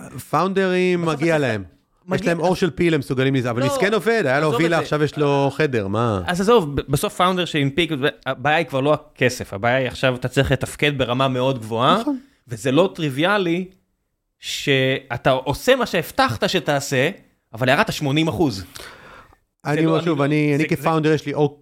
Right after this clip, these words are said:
Speaker 1: אור, אה, אור של פיל, אבל אם אני ארבעים אחוז מהזמן שהייתי צריך לטפל באותם אנשים שבחברה שאין להם אור של פיל, שאני
Speaker 2: עזוב, רק
Speaker 1: צריך לטפל.
Speaker 2: ללכת במסדרונות ולראות את האנשים, החל מארבע וחצי, לוחצים אף חמש, עזוב,
Speaker 1: כן.
Speaker 2: מאחת עשרה.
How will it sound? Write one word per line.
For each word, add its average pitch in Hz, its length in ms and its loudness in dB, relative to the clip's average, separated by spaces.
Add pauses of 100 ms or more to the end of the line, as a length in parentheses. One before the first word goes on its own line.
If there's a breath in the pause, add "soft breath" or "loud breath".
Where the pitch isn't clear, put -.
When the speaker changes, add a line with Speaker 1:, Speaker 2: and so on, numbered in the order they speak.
Speaker 1:
אור, 143 260 2
אה, 135 220 2
אור 127 200 -2
של 117 120 -2
פיל, 165 320 0
אבל 120 180 2
אם 117 120 0
אני 113 320 2
ארבעים 127 240 2
אחוז 139 220 -2
מהזמן 123 280 2
שהייתי 107 220 0
צריך - 220 -4
לטפל 123 200 0
באותם 120 300 2
אנשים 113 240 0
שבחברה 107 500 2
שאין 127 200 -4
להם 135 160 2
אור 107 100 0
של 107 140 -6
פיל, 110 180 0
שאני 127 140 -2
Speaker 2:
עזוב, 202 100 0
רק - 60 2
Speaker 1:
צריך - 120 0
לטפל. 180 120 2
Speaker 2:
ללכת 202 180 -2
במסדרונות 151 500 0
ולראות 127 300 0
את 185 60 0
האנשים, 143 360 0
החל 175 200 0
מארבע 160 320 2
וחצי, 156 380 0
לוחצים 160 340 0
אף 165 160 -2
חמש, 151 220 2
עזוב, 254 200 0
Speaker 1:
כן. 123 60 2
Speaker 2:
מאחת 285 260 0
עשרה. 131 160 -2